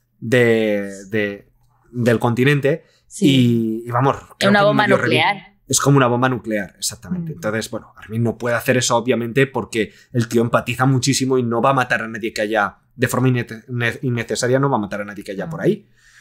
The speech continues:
Speaker 1: Entonces se contiene. O sea, no es un poder que se pueda utilizar a la ligera. Es el poder que menos a la ligera se puede utilizar de todos. Porque su
Speaker 2: Claro.
Speaker 1: transformación tiene consecuencias. Habría muchos daños colaterales.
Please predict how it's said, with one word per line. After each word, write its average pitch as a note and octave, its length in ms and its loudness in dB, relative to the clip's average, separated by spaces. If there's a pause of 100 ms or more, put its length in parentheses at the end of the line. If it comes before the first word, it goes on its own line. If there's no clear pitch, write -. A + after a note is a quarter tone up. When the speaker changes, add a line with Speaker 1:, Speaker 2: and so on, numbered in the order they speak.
(260)
Speaker 1:
Entonces A#2+ 300 2
se D#3+ 80 2
contiene. B2 600 2
O - 40 -16
sea, A2+ 160 -4
no B2+ 100 2
es B2+ 120 2
un D#3 100 6
poder F#3 260 4
que E3 80 -8
se C#3+ 140 0
pueda C3 220 4
utilizar A2+ 380 -2
a G2+ 100 0
la G2 60 -8
ligera. G2 260 -12
Es B2 100 0
el G3 80 2
poder A3+ 240 6
que G#3+ 100 2
menos G#3+ 220 2
a A3 80 0
la G#3+ 40 4
ligera G#3 300 0
se F3+ 120 -2
puede F3 280 2 (320)
utilizar D3+ 540 4
de A2+ 100 0
todos. - 480 -16 (1300)
Porque C3+ 220 4
su C#3 120 2
Speaker 2:
Claro. D3 100 2
Speaker 1:
transformación C3 760 2 (600)
tiene D3 260 4
consecuencias. G2 960 -4
Habría C3 260 4
muchos C3+ 280 0
daños A#2+ 280 -2
colaterales. F2 640 -8